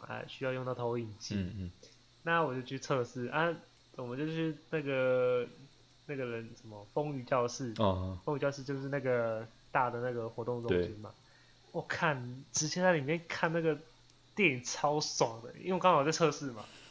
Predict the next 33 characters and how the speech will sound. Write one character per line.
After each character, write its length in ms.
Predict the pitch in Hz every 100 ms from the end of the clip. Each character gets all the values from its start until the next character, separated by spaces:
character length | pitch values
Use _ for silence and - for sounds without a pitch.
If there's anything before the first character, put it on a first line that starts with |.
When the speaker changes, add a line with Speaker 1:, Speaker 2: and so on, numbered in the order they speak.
| -
Speaker 1:
那 80 | 170
我 60 |
就 100 | 165
直 240 | 160 139 147
接 60 |
播 280 | 143 147 151
电 220 | 151 160
影 80 | 139
在 80 | 139
那 40 | 135
边 100 | 147
看。 240 | - 139 113 104 104 98 110
Speaker 2:
<laughs> 480 | 101 120 104 - -
Speaker 1:
因 80 | 202
为 20 |
晚 200 | 240 196
上 200 | 170 214 214
是 160 | 208
自 120 | 214
己 60 | 190
的 80 | 151
时 220 | 143 143
间， 180 | 147 151
所 160 | 170 185
以 60 |
根 160 | 151 175
本 100 | 147
就 220 | 160 165
Speaker 2:
不 60 | 101
会 60 |
有 60 | 92
人 80 | -
啊。 60 | 107